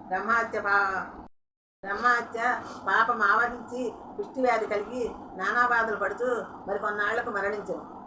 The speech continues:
వెంటనే యమదూతలు వచ్చి అతన్ని తీసుకుని పోయి రౌర-, రౌరవాది నరక కోపమున పడద్రోసిరి. ఆ వయసునకు ఒక కుమారుడు కలడు,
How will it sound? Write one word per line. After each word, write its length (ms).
వెంటనే 340
యమదూతలు 380
వచ్చి 220
అతన్ని 380
తీసుకుని 340
పోయి 380
రౌర-, 520
రౌరవాది 480
నరక 340
కోపమున 440
పడద్రోసిరి. 540
ఆ 100
వయసునకు 480
ఒక 160
కుమారుడు 340
కలడు, 340